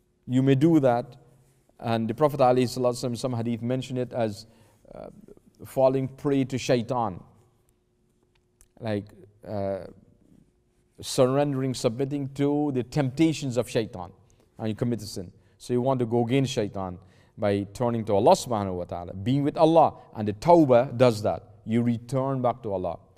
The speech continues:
Tawbah literally means that, returning back to Allah subhanahu wa ta'ala, begging Allah subhanahu wa ta'ala for forgiveness.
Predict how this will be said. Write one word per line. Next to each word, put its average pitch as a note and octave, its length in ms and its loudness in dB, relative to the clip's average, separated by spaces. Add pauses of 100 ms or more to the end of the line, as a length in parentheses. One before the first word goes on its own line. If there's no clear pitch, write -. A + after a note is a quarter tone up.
(340)
Tawbah C#3 340 6
literally F#3 420 4
means A#3+ 340 -2
that, G2 160 -4 (220)
returning C#3 680 2
back C3 260 2
to G2+ 220 -4 (280)
Allah A2 300 4
subhanahu G#2 800 -6
wa G2+ 220 -4
ta'ala, G2 340 -4 (260)
begging C3 340 2
Allah A#2 160 2
subhanahu A2 100 -18
wa A2 120 -4
ta'ala G#2 400 0 (180)
for A#2+ 220 4
forgiveness. E3 680 0